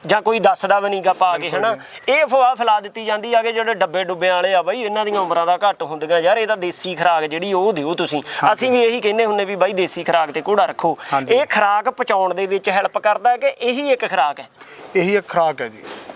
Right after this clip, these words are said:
Speaker 1: ਅੱਛਾ।
Speaker 2: ਇਹ ਖੁਰਾਕ ਹੈ ਜਿਹਦੇ ਨਾਲ ਤੁਹਾਡਾ ਜਿਹੜਾ ਜਾਨਵਰ ਹੈ, ਤੁਹਾਨੂੰ ਪਤਾ ਲੱਗੂਗਾ ਵੀਹ ਤੋਂ ਪੱਚੀ ਦਿਨਾਂ ਵਿੱਚ ਇਹਦੇ 'ਚ ਉੱਦਾਂ ਦੀ ਕੋਈ ਚੀਜ਼ ਨਹੀਂ ਹੈਗੀ, ਤੁਸੀਂ ਚਾਹੇ ਟੈਸਟਿੰਗ ਲੈਬ ਕਰਵਾ ਸਕਦੇ ਹੋ ਜੀ।
Speaker 1: ਹਾਂ, ਵੱਡੀ ਗੱਲ ਇਹ ਹੁੰਦੀ ਆ
Speaker 2: ਹਾਂਜੀ।
Speaker 1: ਬਾਈ ਵੀ ਜਿਹੜਾ ਨੁਕਸਾਨਦੇਹ ਆ ਨਾ, ਉਹ ਥ੍ਰੀ ਰੈੱਡ ਤੋਂ ਸਾਰੇ ਭਰਾ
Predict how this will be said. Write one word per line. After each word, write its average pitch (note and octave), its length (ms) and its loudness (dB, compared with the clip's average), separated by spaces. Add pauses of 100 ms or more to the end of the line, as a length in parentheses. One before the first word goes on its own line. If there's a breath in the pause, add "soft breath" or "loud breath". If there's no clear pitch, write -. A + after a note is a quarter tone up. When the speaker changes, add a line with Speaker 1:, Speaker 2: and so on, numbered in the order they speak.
Speaker 1:
ਅੱਛਾ। D#3+ 240 0 (140)
Speaker 2:
ਇਹ F#3+ 140 4
ਖੁਰਾਕ E3+ 380 2
ਹੈ F#3+ 240 2 (420 loud breath)
ਜਿਹਦੇ F3 280 2
ਨਾਲ F#3+ 500 2 (260)
ਤੁਹਾਡਾ E3 300 2
ਜਿਹੜਾ F3 160 2
ਜਾਨਵਰ D#3+ 380 2
ਹੈ, E3+ 140 4
ਤੁਹਾਨੂੰ F3 340 0
ਪਤਾ G3+ 260 2
ਲੱਗੂਗਾ G3 280 2
ਵੀਹ F#3+ 200 -4
ਤੋਂ G#3+ 100 4
ਪੱਚੀ G3 240 -4
ਦਿਨਾਂ G3+ 200 2
ਵਿੱਚ G#3 340 2 (360 loud breath)
ਇਹਦੇ G3 180 6
'ਚ - 80 0
ਉੱਦਾਂ G3 260 2
ਦੀ G3+ 60 -2
ਕੋਈ F3+ 200 0
ਚੀਜ਼ F#3 240 -2
ਨਹੀਂ F#3 100 2
ਹੈਗੀ, F3 240 0
ਤੁਸੀਂ F3+ 360 -2
ਚਾਹੇ F#3 200 2
ਟੈਸਟਿੰਗ F3+ 380 0
ਲੈਬ D#3 180 2
ਕਰਵਾ D3+ 220 0
ਸਕਦੇ B2+ 320 -4
ਹੋ B2+ 40 -4
ਜੀ। A#2+ 160 -6 (100)
Speaker 1:
ਹਾਂ, A#3 120 4
ਵੱਡੀ A#3 320 2
ਗੱਲ C4+ 160 4
ਇਹ C#4+ 120 2
ਹੁੰਦੀ C4 200 2
ਆ B3+ 60 4
Speaker 2:
ਹਾਂਜੀ। G#3+ 40 -12
Speaker 1:
ਬਾਈ B3 160 2
ਵੀ C#4+ 260 -6
ਜਿਹੜਾ G#3+ 280 0
ਨੁਕਸਾਨਦੇਹ F3+ 760 0
ਆ F#3 80 0
ਨਾ, G3+ 120 -2
ਉਹ A3+ 260 -2
ਥ੍ਰੀ G#3+ 240 -6
ਰੈੱਡ A#3 140 2
ਤੋਂ G#3+ 140 -2
ਸਾਰੇ G#3 300 0
ਭਰਾ G3 420 2